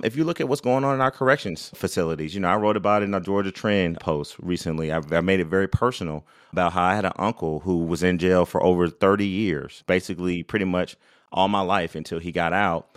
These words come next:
And, and hearing the horror stories and just reading about what's going on in our correctional facilities, you know, people should not go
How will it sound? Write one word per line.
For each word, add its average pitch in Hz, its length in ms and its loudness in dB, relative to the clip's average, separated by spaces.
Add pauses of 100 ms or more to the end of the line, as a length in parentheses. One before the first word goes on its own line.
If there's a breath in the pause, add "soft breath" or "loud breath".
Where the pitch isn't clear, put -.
(280 soft breath)
And, 90 400 0
and 92 80 -8
hearing 110 340 2
the 85 60 2
horror 107 300 2
stories 92 320 0
and 82 100 -2
just 80 140 -6
reading 98 320 4
about 85 260 2
what's 87 140 0
going 90 240 0
on 85 80 0
in 82 60 0
our 80 160 0
correctional 80 720 -2 (220 soft breath)
facilities, 87 760 2
you 85 100 -4
know, 82 220 -4
people 120 280 -8
should 113 220 0
not 92 300 0
go 90 420 0